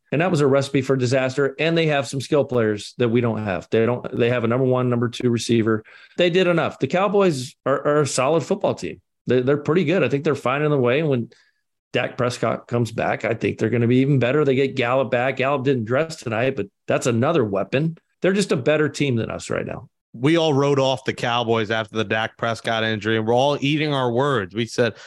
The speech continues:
Speaker 2: you know, not everyone, but a lot of people said, "Oh, the season over for the Cowboys." Well, it doesn't look like that's
Speaker 1: I
Speaker 2: the
Speaker 1: wasn't
Speaker 2: case.
Speaker 1: one of them. You know that. I, I said that Cooper Rush is a legit quarterback.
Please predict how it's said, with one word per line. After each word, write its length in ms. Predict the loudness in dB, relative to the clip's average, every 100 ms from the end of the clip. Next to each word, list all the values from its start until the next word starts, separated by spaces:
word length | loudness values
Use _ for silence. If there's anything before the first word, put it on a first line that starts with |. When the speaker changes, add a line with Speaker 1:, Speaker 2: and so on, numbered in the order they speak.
| -12
Speaker 2:
you 60 | -4
know, 140 | -2
not 180 | 0 0
everyone, 360 | 0 2 0 0
but 120 | 0
a 40 |
lot 180 | 2 0
of 80 | 0
people 200 | -2 -2
said, 300 | 0 -2 -2 -8 -6
"Oh, 160 | -4 -4 _ -16
the 60 | -6
season 280 | -2 0 0
over 160 | 0
for 120 | 0 -2
the 80 |
Cowboys." 440 | 0 0 2 0 0
Well, 340 | 0 0 -2
it 280 | -6 -12 -4
doesn't 260 | 0 0 0
look 200 | 0 0
like 180 | 0
that's 140 | 0 2
Speaker 1:
I 100 | 2
Speaker 2:
the 60 |
Speaker 1:
wasn't 220 | 2 2 2
Speaker 2:
case. 60 |
Speaker 1:
one 120 | 2
of 100 | 2
them. 220 | 2 2 2
You 160 | 4
know 160 | 4 4
that. 200 | 2 2
I, 280 | 0 0 0
I 40 |
said 260 | 0 0 0
that 120 | 0
Cooper 240 | -2 0
Rush 280 | 2 0 0
is 100 | -2
a 60 | -2
legit 320 | 0 0 0
quarterback. 400 | 0 0 -2 -8